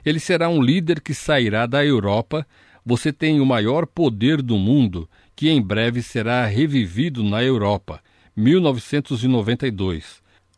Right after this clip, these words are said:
Você tem uma Europa unificada. Isso está se movendo muito rapidamente. Dessa maneira,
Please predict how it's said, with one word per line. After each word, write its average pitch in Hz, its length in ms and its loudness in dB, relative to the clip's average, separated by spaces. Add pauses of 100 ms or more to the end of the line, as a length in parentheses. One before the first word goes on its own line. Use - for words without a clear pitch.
Você 147 400 0
tem 147 380 0
uma 147 340 0
Europa 127 540 2
unificada. 101 840 0 (360)
Isso 190 240 -2
está 151 260 -4
se 165 140 -2
movendo 123 500 0
muito 110 600 2
rapidamente. 95 840 -6 (300)
Dessa 107 320 -4
maneira, 90 460 -4